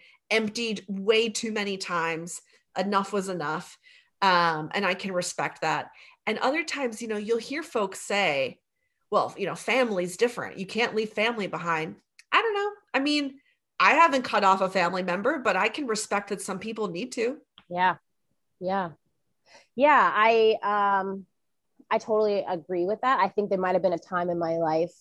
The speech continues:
Speaker 2: that I would have said, "Well, this person says it, you know, then I will absolutely trust them, you know, kind of no matter what it is." Um, and now I don't think I would say that. I think
Speaker 1: Hmm.
Speaker 2: that there are levels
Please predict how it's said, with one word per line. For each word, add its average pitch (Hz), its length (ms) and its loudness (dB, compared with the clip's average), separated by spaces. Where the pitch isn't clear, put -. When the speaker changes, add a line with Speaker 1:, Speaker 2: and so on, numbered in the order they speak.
Speaker 2:
that 156 360 0
I 156 160 -2
would 156 200 -2
have 160 180 -4
said, 151 480 -4
"Well, 220 420 2
this 240 220 -2
person 247 580 -4
says 247 260 0
it, 262 200 2
you 196 100 0
know, 185 300 0
then 175 120 2
I 175 140 -2
will 185 200 0
absolutely 175 420 -4
trust 175 280 -8
them, 170 280 -8
you 165 60 -8
know, 160 100 -8
kind 160 180 -12
of 160 80 -10
no 165 120 -8
matter 151 280 -6
what 156 180 -6
it 139 140 -10
is." 226 320 -4
Um, 165 540 -2
and 165 640 -4
now 156 560 0
I 202 120 2
don't 180 200 0
think 185 140 -2
I 180 80 2
would 165 160 -6
say 156 200 -2
that. 120 260 -6
I 175 160 -6
think 196 260 0
Speaker 1:
Hmm. - 40 -8
Speaker 2:
that 175 200 0
there 170 540 2
are 208 160 8
levels 208 720 6